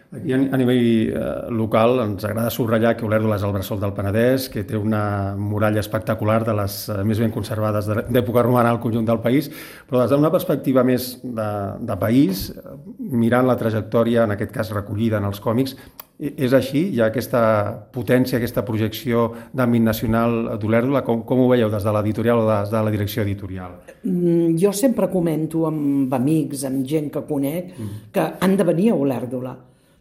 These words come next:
Speaker 2: perquè, perquè realment és dels llocs on te n'adones més del pas de la història, a part de que és un lloc que està molt ben conservat, molt ben treballat, i, i la veritat és que tothom que m'ha fet cas, tothom m'ha acabat dient: "Sí, sí, tenies raó,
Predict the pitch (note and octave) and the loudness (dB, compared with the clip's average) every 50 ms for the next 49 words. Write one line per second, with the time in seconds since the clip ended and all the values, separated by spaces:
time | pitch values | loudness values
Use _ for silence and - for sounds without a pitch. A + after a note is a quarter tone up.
0 | _ - F#3 E3 D#3+ D#3+ - E3 D#3 D3+ D3 D3 D3 C#3+ - - - D#3+ D3 - | _ -6 -4 -4 -2 0 2 2 4 4 2 0 -2 -6 -12 -10 -8 -8 -6 -2
1 | - D#3 D3+ - F#3 G3+ G3+ F#3+ F#3 F#3 F#3+ F#3+ G3 A3+ B3 A#3+ - - F#3+ F3+ | -2 -2 -2 0 0 2 2 2 2 2 2 2 2 0 0 -2 -2 -2 -2 -2
2 | F#3 E3 D3+ F3 E3 D#3+ D#3+ F3 F3+ G#3 G3+ A3 A#3 - - - - - F3+ F3+ | -2 -2 -2 0 -2 -2 -2 -4 -2 -2 -2 -2 -4 -6 -10 -16 -12 -6 -4 -2
3 | F3 E3 F3 D3+ D#3 E3 D#3+ F#3 F#3 F#3+ G#3+ G#3+ - F#3 F#3+ G3 G3+ G3 G3 G#3+ | -2 0 -2 0 0 0 0 0 0 0 0 -2 -2 -2 -2 -2 -2 -2 -4 -4
4 | G3+ F3+ - - E3 D#3 E3 E3 E3 D#3 D3 D3 C#3 - - G#3 F#3+ E3+ D3 C3+ | -4 -4 -4 -4 -4 -2 -2 -2 -2 -2 -2 -4 -6 -6 -6 -6 -4 -4 -6 -8
5 | A2+ - - - _ _ - - - - - - - F3+ D#3+ D#3 D#3 - D#3+ - | -8 -10 -16 -20 _ _ -20 -20 -20 -20 -16 -10 -4 -2 -2 0 0 -2 -2 -2
6 | F3 - D#3+ D3+ D3 C#3+ D3 D3 - - - - C#3+ B2 A#2+ D3 D#3 D3+ D#3 D#3+ | -2 -2 -2 -2 -2 -2 -4 -4 -6 -8 -10 -8 -10 -10 -6 -4 -4 -2 0 0
7 | C#3 C3 C3 C3 A#2+ A#2+ B2+ B2+ B2 - A#2 A#2 B2+ C#3 C#3 F#3 F#3 - - - | 0 0 -2 -4 -6 -6 -8 -8 -8 -8 -8 -8 -6 -6 -6 -6 -6 -10 -14 -20
8 | - _ _ _ _ _ _ - E3+ D#3+ D#3 D#3+ E3+ F#3 F3+ E3 E3 D#3 D3 C#3 | -20 _ _ _ _ _ _ -4 -2 0 2 4 4 4 2 2 0 0 -2 -2
9 | C#3+ C#3 C3+ C3 B2+ B2+ B2+ C3 F3 G#3 - - - - _ _ _ _ _ _ | -2 -2 -2 -2 -2 -4 -4 -4 -4 -6 -10 -12 -18 -20 _ _ _ _ _ _
10 | _ _ _ _ - G3 F#3 F3+ F3 F3 F3+ E3 D#3 C#3 C#3 C#3 C#3 C#3+ B2+ A#2 | _ _ _ _ -2 0 2 2 2 2 0 -2 0 0 2 0 2 0 0 0
11 | C#3+ C3 D#3+ F3+ - - E3 - - D#3+ D3+ - - - F3+ D#3+ D#3 D3 C3+ - | -2 -4 -4 -6 -4 -4 -6 -6 -4 -4 -4 -4 0 0 0 2 2 -2 -4 -4
12 | C#3+ C3+ C#3 C3+ - C#3+ C3 C3+ - D3+ C3 C#3 - - - E3+ E3+ - C3 C#3 | -4 -4 -4 -4 -4 -6 -6 -6 -6 -6 -6 -6 -6 -6 -6 -4 -2 -2 -2 -2
13 | D3+ D#3+ F3 E3 E3+ D#3+ C#3+ C#3+ C3 C3 B2+ C#3 C#3 C#3 B2+ C3 - - D3 C#3 | 0 -2 -2 -2 -2 -4 -4 -4 -4 -4 -2 -2 0 0 0 -2 -4 -6 -6 -6
14 | - C#3 C#3+ C#3 D#3+ D3+ C#3+ C3 B2+ C#3 C3+ C#3 C#3 B2+ B2 C#3 | -4 -4 -6 -4 -4 -4 -2 -2 -2 -4 -4 -4 -6 -6 -6 -6